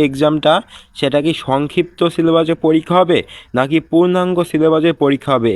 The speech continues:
এই বিষয়টা নিয়ে শিক্ষার্থীরা এখনও অনেক বেশি কনফিউজ ফেস করতেছে। So এই বিষয়টা নিয়ে যেহেতু আমি এর আগেও ভিডিও করেছি, so ভাবলাম এই বিষয়টা নিয়ে আর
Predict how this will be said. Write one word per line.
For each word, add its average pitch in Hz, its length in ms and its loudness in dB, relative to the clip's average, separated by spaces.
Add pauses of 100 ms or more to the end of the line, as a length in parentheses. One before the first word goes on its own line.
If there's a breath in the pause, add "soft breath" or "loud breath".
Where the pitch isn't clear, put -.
এই 151 80 0
বিষয়টা 156 460 0
নিয়ে 175 220 0
শিক্ষার্থীরা 165 560 -2 (140)
এখনও 208 520 0
অনেক 175 200 -2
বেশি 165 200 -2
কনফিউজ 139 540 -2
ফেস 127 160 -2
করতেছে। 110 480 -2 (460 loud breath)
So - 80 -6
এই 170 120 4
বিষয়টা 170 500 0
নিয়ে 196 200 0
যেহেতু 147 420 -2
আমি 190 120 0 (180)
এর 160 100 2 (140)
আগেও 180 280 2
ভিডিও 160 400 2
করেছি, 156 460 2 (460 loud breath)
so 156 100 -2
ভাবলাম 156 420 0
এই 175 80 0
বিষয়টা 165 500 -2
নিয়ে 175 180 0 (220)
আর 156 80 0